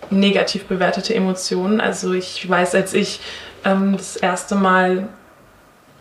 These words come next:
stark betroffen war von, von mentaler Krankheit in diesem Fall, habe ich mir total gewünscht zu merken, dass es anderen Menschen auch so geht und habe mich ziemlich einsam gefühlt und alleine und hätte,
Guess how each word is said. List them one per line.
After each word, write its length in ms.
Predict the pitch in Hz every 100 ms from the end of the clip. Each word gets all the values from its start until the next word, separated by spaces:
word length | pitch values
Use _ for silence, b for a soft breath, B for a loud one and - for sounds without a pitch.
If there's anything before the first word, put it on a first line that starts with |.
| _ _ -
stark 380 | - 190 185 185
betroffen 400 | - 233 240 220
war 140 | 202
von, 540 | - 208 202 202 196
von 180 | 196 202
mentaler 680 | 185 180 - 185 185 180 180
Krankheit 520 | 180 202 240 262 247
in 120 | 247 226
diesem 260 | 220 226
Fall, 260 | 220 208 202
habe 100 | 196
ich 140 | 196
mir 220 | 202 196 B B B B B - - -
total 340 | - 208 190 190
gewünscht 560 | 185 190 202 - -
zu 140 | - 190
merken, 340 | 185 180 190
dass 140 | 185 -
es 60 |
anderen 300 | 196 196 202
Menschen 240 | 196 - 220
auch 160 | 185
so 160 | - 226
geht 160 | 254
und 140 | 240 214
habe 120 | 196
mich 140 | 190
ziemlich 320 | - 202 196 -
einsam 560 | 190 214 226 240 247
gefühlt 380 | 233 - 262 254
und 120 | 208
alleine 600 | 185 175 175 202 233 247 247
und 260 | 190 185 196
hätte, 440 | 196 196 190